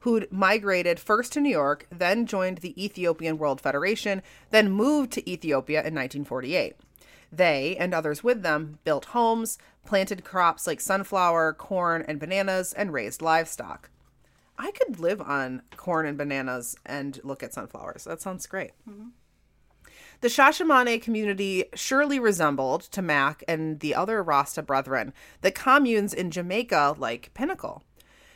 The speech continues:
Speaker 1: And according to Saheed Adejumobi, the Shashamane residents lived quite separately from the Ethiopians, not trying to integrate or assimilate into their Ethiopian homeland.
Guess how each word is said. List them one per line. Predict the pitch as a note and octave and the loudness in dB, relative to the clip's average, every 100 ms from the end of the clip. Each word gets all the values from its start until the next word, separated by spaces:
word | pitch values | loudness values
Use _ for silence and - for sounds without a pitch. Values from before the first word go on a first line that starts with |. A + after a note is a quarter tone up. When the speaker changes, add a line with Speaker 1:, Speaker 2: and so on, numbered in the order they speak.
| _ | _
Speaker 1:
And | A#3 A#3+ | 4 4
according | - D#4+ F#4 | 4 2 2
to | F#4+ | 0
Saheed | - C#4 A3 G3+ | -2 -4 0 2
Adejumobi, | F3 E3+ D#3+ D#3 E3+ G3+ A#3 E3 D3 D3+ | 6 6 4 -2 0 2 2 0 -2 -2
the | F#3+ | -2
Shashamane | - A#3 - C#4 G#3 F#3 F3+ | 2 2 4 2 4 2 2
residents | F3 G3+ F3 D3+ D#3 F#3+ | 2 2 2 0 -2 -2
lived | G#3 A3+ - | 0 0 -4
quite | - A3+ - | -2 -2 -2
separately | - B3+ G#4+ E4 - E3+ D#3 | -2 0 0 0 -2 -2 -4
from | - E3+ D#3+ | -2 -2 -2
the | D#3 | -4
Ethiopians, | D#3+ F3+ A#3+ F4+ F#3 C#3+ C#3+ - - - G3+ | -4 0 0 2 0 -2 -4 -10 -20 -6 6
not | A3 A#3 | 8 8
trying | - A#3 G#3+ | 4 0 0
to | F#3+ - | -4 -2
integrate | C#4 D4+ G3+ F3+ D#3+ - | 0 2 2 4 2 -2
or | F3 D#3 D3+ | 0 0 0
assimilate | D3 - C#4 D#4 C4+ F#3 E3+ - | -4 -4 0 2 4 4 2 -2
into | F3+ F3 E3+ | -6 -6 -4
their | D#3+ - | -4 -2
Ethiopian | D#3 - D3 C#3+ C#3+ B2 | -4 -4 -6 -4 -6 -6
homeland. | A#2+ - G3 D3+ D#2 G1+ G1+ | -8 -2 -2 0 -6 -14 -20